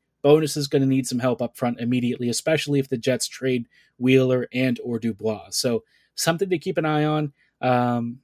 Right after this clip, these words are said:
and, and hopefully Winnipeg can make some really good choices and help fortify the forward depth without signing a bunch of guys who really won't do a lot for this team. But, uh, I'd be curious to know what you're interested in, what free agents you would be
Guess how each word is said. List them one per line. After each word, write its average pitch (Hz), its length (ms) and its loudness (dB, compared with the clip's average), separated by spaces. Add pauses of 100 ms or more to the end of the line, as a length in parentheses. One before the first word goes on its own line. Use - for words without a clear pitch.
and, 123 260 -2
and 131 140 -2
hopefully 135 380 0
Winnipeg 127 380 0
can 120 120 -2
make 123 120 -2
some 135 140 -4
really 123 140 0
good 120 140 -2
choices 208 520 -2 (360)
and 135 240 4
help 139 220 0
fortify 139 500 2
the 127 100 -2
forward 135 340 0
depth 123 280 -4
without 139 320 0
signing 131 440 0 (260)
a 123 100 -4
bunch 127 240 2
of 127 80 -12
guys 120 260 2
who 127 100 -4
really 123 240 2
won't 120 240 -2
do 123 160 0
a - 20 0
lot 117 220 -2
for 110 80 -10
this 104 140 -6
team. 101 320 -10 (480)
But, 135 220 6 (200)
uh, 143 240 6
I'd 147 140 0
be 160 80 -6
curious 208 240 0
to - 40 -8
know 160 100 0
what 143 220 2
you're 143 140 -2
interested 151 460 -4
in, 151 180 4 (260)
what 139 160 6
free 147 240 2
agents 131 380 0
you 131 180 0
would 131 160 2
be 127 300 -2